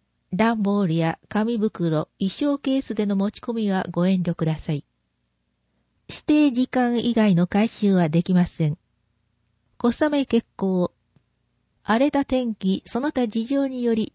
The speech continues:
中止となる場合があります。前日までに区ホームページ等でご確認ください。問い合わせ先、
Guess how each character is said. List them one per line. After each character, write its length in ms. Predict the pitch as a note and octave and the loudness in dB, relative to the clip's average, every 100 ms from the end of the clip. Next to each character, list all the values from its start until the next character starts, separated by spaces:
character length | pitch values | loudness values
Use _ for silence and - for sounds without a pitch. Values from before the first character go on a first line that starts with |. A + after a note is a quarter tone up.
| - | -4
中 200 | A3 A#3+ | -2 0
止 120 | - | -2
と 140 | G#3+ | 0
な 120 | G3+ F3+ | 2 2
る 120 | D3+ | 2
場 180 | D3+ E3+ | 0 2
合 160 | F3+ | 0
が 140 | E3+ D3 | 0 0
あ 80 | |
り 160 | C3+ B2+ | -2 -2
ま 120 | - | -4
す。 220 | G3 - _ _ _ _ _ _ F#3 | -6 -12 _ _ _ _ _ _ 0
前 160 | A#3 B3 | 2 2
日 280 | A3 - | 0 0
ま 120 | A3 G#3 | 0 2
で 120 | F#3 | 2
に 260 | F3+ F#3 - - | 2 0 -6 -2
区 180 | C4+ D#4+ | 0 0
ホ 280 | - C4+ | 0 0
ー 20 | C4+ | 0
ム 120 | C4+ | 0
ペ 200 | C4 B3+ | 2 2
ー 20 | |
ジ 160 | A3+ - | 2 0
等 240 | G3+ F#3+ | 2 2
で 160 | E3+ - | 2 2
ご 120 | F3+ | 0
確 280 | F3 G#3 G3+ | 2 0 2
認 200 | F3+ F3 | 2 2
く 120 | E3+ | 2
だ 100 | E3 | 0
さ 140 | E3 E3 | 0 0
い。 120 | D#3 _ _ _ _ _ _ _ _ _ _ _ _ _ _ | -2 _ _ _ _ _ _ _ _ _ _ _ _ _ _
問 200 | A3 A3+ | 2 2
い 60 | G3+ | 2
合 60 | |
わ 80 | G#3 | 0
せ 120 | - | -2
先、 420 | - F3+ - G3 | -2 -4 -2 -6